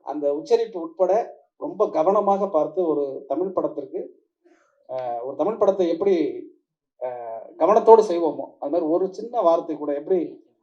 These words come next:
ஆ, மக்கள் செல்வன், ஆ, விஜய் சேதுபதி சொல்லுகிற பொழுது ஹிந்தி அவர் பேசுறதுக்கு எவ்வளோ, ஆ, சிரமப்பட்டு கத்து கத்து ஒவ்வொன்றா பேசினார் சொன்னார்ல, அது மாதிரி அந்த பாட்டுக்கு அந்த பாட வருகிற எல்லாருமே வந்து வேற வேற மொழிக்காரர்களாக இருந்தாங்க. இருந்தாலும் தமிழை ரொம்ப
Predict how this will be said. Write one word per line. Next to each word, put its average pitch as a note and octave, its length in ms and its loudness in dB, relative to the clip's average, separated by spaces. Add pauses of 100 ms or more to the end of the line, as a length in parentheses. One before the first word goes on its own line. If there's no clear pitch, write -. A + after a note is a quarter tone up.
(100)
ஆ, C3+ 120 -10
மக்கள் D#3 260 -4
செல்வன், D3+ 460 -8 (180)
ஆ, C3 100 -10
விஜய் D#3 200 -6
சேதுபதி D#3+ 320 -6
சொல்லுகிற C#3+ 300 -10
பொழுது D3+ 200 -6
ஹிந்தி G#3 280 -6
அவர் E3+ 180 0
பேசுறதுக்கு F3 320 -4
எவ்வளோ, D#3 440 0 (400)
ஆ, C3+ 280 -2
சிரமப்பட்டு F3 460 0
கத்து E3+ 260 -2
கத்து F#3 180 0
ஒவ்வொன்றா E3 500 0
பேசினார் G#3+ 400 -4
சொன்னார்ல, G#3 260 -8
அது E3+ 240 0
மாதிரி G#3+ 260 4
அந்த G3 280 -2
பாட்டுக்கு B3+ 560 -4 (400)
அந்த D#3+ 260 -2
பாட A3 300 6
வருகிற G3+ 340 6
எல்லாருமே G#3+ 440 4
வந்து G3 220 0
வேற F#3+ 220 6
வேற F3+ 220 6
மொழிக்காரர்களாக D#3+ 840 -2
இருந்தாங்க. D3 260 -4
இருந்தாலும் F#3 600 -2
தமிழை E3 300 -4
ரொம்ப D3 440 -10